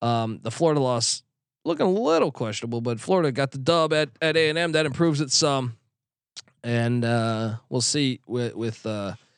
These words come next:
and obviously Washington State's win over Stanford. I mean, I mean, the way they put 'em up, put it on 'em. And, and I'll tell you this, Washington State's win against Wisconsin. Wisconsin's looking better and better. So that improves Utah's win. Utah beat Washington State without their starting quarterback and their sto-,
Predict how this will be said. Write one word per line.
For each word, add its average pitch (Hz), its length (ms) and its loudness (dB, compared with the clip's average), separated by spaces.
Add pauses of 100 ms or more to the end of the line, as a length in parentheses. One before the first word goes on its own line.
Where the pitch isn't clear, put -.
(160)
and 107 80 0
obviously 165 340 -2
Washington 113 380 -4
State's 147 340 -2
win 101 260 -8 (440)
over 107 140 -6
Stanford. 113 480 -4
I 107 60 -4
mean, 95 180 -8
I - 20 -8
mean, 98 140 -8
the 101 100 -6
way 120 140 -2
they 117 140 -4
put 117 180 -4
'em 113 100 -4
up, 117 160 -6
put 123 140 -2
it 117 100 -2
on 131 160 -2
'em. 104 140 -8 (340)
And, 131 160 -2
and 156 160 2
I'll 156 60 -2
tell 185 140 0
you 208 80 4
this, 190 140 2
Washington 156 300 0
State's 175 280 0
win 170 200 2
against 165 260 0
Wisconsin. 156 600 0 (100)
Wisconsin's 156 480 -2
looking 139 200 0
better 127 240 0
and 117 100 -4
better. 110 300 -2 (480)
So - 80 0
that 160 160 4
improves 165 440 2
Utah's 156 480 2
win. 160 140 -4
Utah 247 360 2
beat 220 200 -2
Washington 240 380 2
State 247 180 4
without 240 180 4
their 226 100 2
starting 240 340 2
quarterback 240 460 2
and 208 100 2
their 208 80 4
sto-, 220 240 0